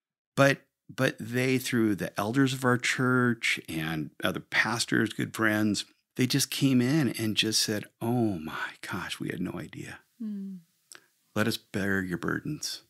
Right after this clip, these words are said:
Speaker 2: Mm.
Speaker 1: And so I think that was an important part of a ray of hope, even though it was just the beginning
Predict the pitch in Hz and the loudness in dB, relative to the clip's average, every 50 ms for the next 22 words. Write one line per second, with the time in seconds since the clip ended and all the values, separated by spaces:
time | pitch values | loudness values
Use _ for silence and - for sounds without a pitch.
0 | _ _ 214 190 190 185 180 180 175 170 - - _ - 117 117 - 139 127 - | _ _ -12 -12 -10 -10 -10 -10 -12 -14 -14 -6 _ 2 2 4 6 4 4 4
1 | - 120 - 139 123 - 107 - 104 110 113 120 120 107 107 101 98 92 87 - | 2 2 2 4 4 4 4 4 4 4 4 4 4 4 2 2 2 2 0 0
2 | - - - - 92 87 - - 98 87 85 80 - - 90 87 82 85 82 82 | -4 -2 0 0 -2 -2 -2 0 2 2 2 2 2 0 -2 -2 0 -2 -2 2
3 | 92 101 104 107 101 92 87 - 92 80 82 - - - 110 117 113 113 107 101 | 2 4 4 4 4 2 0 0 0 0 0 -2 -2 0 2 2 4 4 2 2
4 | 92 98 95 92 90 85 82 85 85 80 85 90 90 80 - 95 95 90 - - | 2 4 4 4 4 4 2 0 0 0 -2 -2 -4 -2 0 0 0 0 0 -2
5 | - 87 90 87 85 85 92 90 85 82 80 78 78 78 | -2 -2 -2 -2 0 0 0 2 2 2 2 2 0 -2